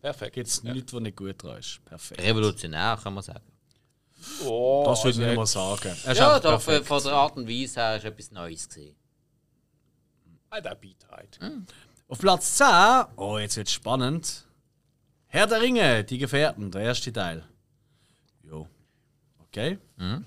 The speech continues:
Speaker 1: Mhm, mhm. Jo.
Speaker 2: Kann man machen.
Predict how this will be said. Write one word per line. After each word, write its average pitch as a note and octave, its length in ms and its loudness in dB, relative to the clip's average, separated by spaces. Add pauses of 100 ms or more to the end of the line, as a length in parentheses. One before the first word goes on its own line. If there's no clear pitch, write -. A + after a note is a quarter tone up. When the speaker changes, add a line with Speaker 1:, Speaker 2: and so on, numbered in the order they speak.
Speaker 1:
Mhm, A#2 500 -2
mhm. B2 240 -10 (1160)
Jo. - 260 -20 (520)
Speaker 2:
Kann G#2+ 120 -4
man G2 120 -6
machen. A#2 340 -8